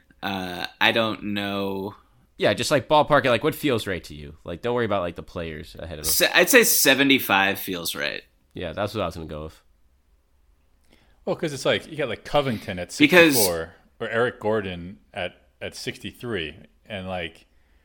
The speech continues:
Speaker 3: those guys twenty slots better than Marcus Smart? I don't think so.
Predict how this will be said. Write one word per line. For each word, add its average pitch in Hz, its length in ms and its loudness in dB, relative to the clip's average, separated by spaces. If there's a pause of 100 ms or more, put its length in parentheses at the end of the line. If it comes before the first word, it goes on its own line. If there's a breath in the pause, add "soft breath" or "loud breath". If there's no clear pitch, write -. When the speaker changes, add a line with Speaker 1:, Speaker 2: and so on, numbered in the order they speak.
(260)
Speaker 3:
those - 160 -8
guys - 140 -4
twenty 104 300 -4
slots 104 360 -4
better 101 280 -2
than 98 140 -6
Marcus 98 320 -8
Smart? 113 260 -4
I 127 60 0
don't 107 180 -8
think 135 200 -10
so. - 320 -18